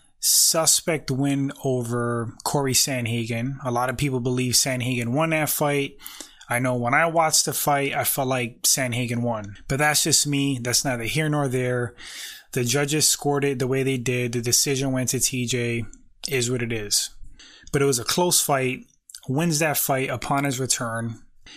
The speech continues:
And to be frank, his history of, uh, P E D use, getting busted for E P O. So a little trip down memory lane for you guys that don't really know the story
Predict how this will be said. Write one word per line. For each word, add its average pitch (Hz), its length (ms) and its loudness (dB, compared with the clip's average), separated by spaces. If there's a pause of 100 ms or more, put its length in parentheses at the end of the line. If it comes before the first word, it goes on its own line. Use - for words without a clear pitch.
(120)
And 143 140 2
to 156 100 2
be 143 140 0
frank, 151 500 0
his - 260 0
history 151 420 0
of, 131 320 -2
uh, 127 300 0 (160)
P 139 280 -2
E - 20 -2
D 165 160 2
use, 117 420 0
getting 127 320 -2
busted 131 420 2
for 123 160 -4
E 127 140 -4
P 127 260 -2
O. 117 300 -2 (600)
So 139 560 0 (340)
a 143 40 4
little 180 180 4
trip 175 300 2
down 151 240 2
memory 160 320 0
lane 139 320 0
for 131 160 -2
you 135 120 0
guys 135 440 2
that 127 520 -2
don't 135 240 0
really 135 200 0
know 131 180 0
the 117 80 -2
story 156 720 2